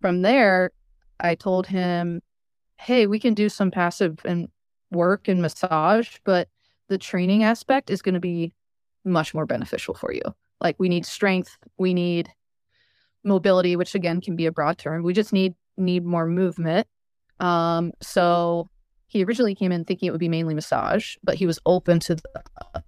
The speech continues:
other stuff. So we then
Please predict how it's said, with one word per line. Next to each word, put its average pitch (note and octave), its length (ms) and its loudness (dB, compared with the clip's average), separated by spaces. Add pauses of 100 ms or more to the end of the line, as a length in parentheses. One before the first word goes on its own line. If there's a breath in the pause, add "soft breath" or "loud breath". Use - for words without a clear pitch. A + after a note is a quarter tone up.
(200)
other D#2 240 -4
stuff. - 400 -8 (520)
So F3 460 2 (320)
we F3+ 760 0
then G3 760 2